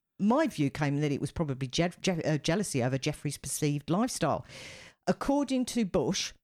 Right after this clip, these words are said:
Marshall had actually told Jeffrey to leave his own flat so that Marshall and Sarah Bush could actually take over, um, and live there. Jeffrey laughed and didn't take him seriously.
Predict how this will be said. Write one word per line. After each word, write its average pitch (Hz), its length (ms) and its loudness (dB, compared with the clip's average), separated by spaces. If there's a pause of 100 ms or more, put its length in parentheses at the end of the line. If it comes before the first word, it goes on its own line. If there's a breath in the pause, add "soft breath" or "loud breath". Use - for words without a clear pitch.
(460)
Marshall 208 540 2
had 165 100 0
actually 175 480 -4
told 190 640 0
Jeffrey 139 460 0
to - 140 0
leave 185 220 2
his 180 140 2
own 175 220 0
flat - 640 -4 (520)
so 175 300 2
that 165 320 -2 (100)
Marshall 170 760 0
and 165 220 2
Sarah 139 460 2
Bush 156 440 0
could 180 120 2
actually 180 500 0 (100)
take 196 260 2
over, 208 320 2 (800)
um, 170 380 4
and 180 140 6
live 247 160 2
there. 127 180 0 (260 soft breath)
Jeffrey 233 380 2
laughed 156 640 2
and 185 240 2 (120)
didn't 190 220 2
take 180 220 2
him 185 80 2
seriously. 285 640 2